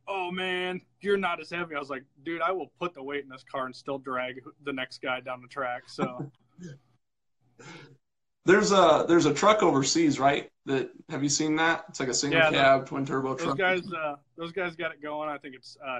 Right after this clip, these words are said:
Speaker 1: Takem Motorsports, but, man, those guys got it going on. I talked to, uh, I don't know, the guy's name's slipping my mind now, but, uh, that guy is a very intelligent, um, individual. He kinda helped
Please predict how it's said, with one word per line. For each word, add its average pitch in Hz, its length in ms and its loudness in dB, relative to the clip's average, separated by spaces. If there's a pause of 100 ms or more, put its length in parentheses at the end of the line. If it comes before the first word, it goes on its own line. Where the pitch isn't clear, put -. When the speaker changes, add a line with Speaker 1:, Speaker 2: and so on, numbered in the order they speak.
Speaker 1:
Takem 170 400 -6
Motorsports, 175 720 -6
but, 139 160 -12
man, 143 240 -8
those 156 160 -4
guys 143 220 -6
got 139 160 -8
it 127 100 -18
going 131 240 -12
on. - 20 -12
I 127 280 -8
talked 147 320 -2
to, 127 320 -6
uh, 117 260 -8 (920)
I 131 60 -6
don't 123 160 -8
know, 120 60 -14
the 123 60 -12
guy's 131 260 0
name's 131 280 -6
slipping 139 340 -4
my 127 120 -6
mind 127 360 -4
now, 123 300 -6
but, 123 200 -10 (220)
uh, 120 360 -4 (760)
that 156 200 2
guy 170 540 -2 (240)
is 143 80 -14
a 131 80 -12 (140)
very 143 320 0
intelligent, 135 680 -10 (140)
um, 127 440 -10
individual. 135 680 -4
He 147 320 -2
kinda 147 340 0
helped 147 240 -4